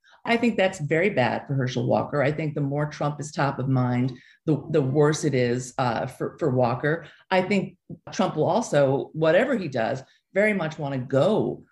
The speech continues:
to Georgia. And I think that would also be bad for Herschel Walker.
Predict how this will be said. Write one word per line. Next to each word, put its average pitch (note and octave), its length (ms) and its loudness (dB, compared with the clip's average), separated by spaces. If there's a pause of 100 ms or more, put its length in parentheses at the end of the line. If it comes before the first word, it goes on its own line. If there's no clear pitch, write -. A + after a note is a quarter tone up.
(140)
to E3+ 120 -2
Georgia. C3+ 640 -2
And D#3+ 120 -2
I D3 120 -2
think C#3+ 420 -6
that C3 220 0
would D3+ 240 -6
also D3+ 280 0
be C3 120 0
bad G#2+ 420 -4
for C3+ 140 -4
Herschel A#2+ 320 -4
Walker. - 520 -4